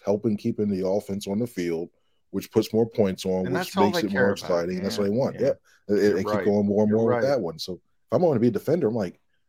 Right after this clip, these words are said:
Speaker 1: I think, see, it's at the point now you start looking at the defenders like, "Why, why, why? You should pay us more. You know, we're getting beat left and right. Our
Speaker 2: Yeah.
Speaker 1: name's getting tarnished because you get
Speaker 2: Yeah.
Speaker 1: beat on the field so much." It's like,
Speaker 2: And
Speaker 1: it's
Speaker 2: it, and
Speaker 1: crazy.
Speaker 2: it pisses me off from a defensive perspective, 'cause you do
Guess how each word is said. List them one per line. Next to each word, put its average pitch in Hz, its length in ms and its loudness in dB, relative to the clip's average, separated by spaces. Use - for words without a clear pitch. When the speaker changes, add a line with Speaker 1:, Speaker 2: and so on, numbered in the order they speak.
Speaker 1:
I 123 60 -2
think, - 180 0
see, - 280 -2
it's 131 160 2
at 208 80 8
the 151 80 4
point 190 220 4
now 143 100 6
you 135 80 4
start 135 160 4
looking 147 160 4
at 131 100 2
the 113 80 2
defenders 160 300 2
like, 107 140 0
"Why, 120 180 -4
why, 127 200 -6
why? 123 320 -4
You 247 100 -8
should - 120 -10
pay 151 200 0
us 247 220 -4
more. 120 220 0
You 127 60 0
know, 127 80 4
we're 120 160 2
getting 110 220 0
beat 117 280 -2
left 135 220 2
and 123 120 4
right. 151 180 4
Our 156 120 4
Speaker 2:
Yeah. 143 140 4
Speaker 1:
name's 123 160 4
getting 120 240 0
tarnished 123 400 2
because 143 200 -4
you 127 60 -12
get - 100 -6
Speaker 2:
Yeah. - 40 -6
Speaker 1:
beat 131 120 0
on 117 80 -2
the 113 60 -8
field 127 240 -2
so 123 120 -2
much." 120 280 -2
It's - 120 -10
like, 208 80 4
Speaker 2:
And 214 80 2
Speaker 1:
it's 226 140 0
Speaker 2:
it, 220 40 4
and 233 120 6
Speaker 1:
crazy. - 80 -4
Speaker 2:
it 285 380 -4
pisses - 40 -14
me 349 140 -2
off 214 220 8
from 185 160 2
a 147 60 2
defensive 151 640 -2
perspective, 110 580 -4
'cause 135 220 -8
you 131 80 -4
do 135 260 -2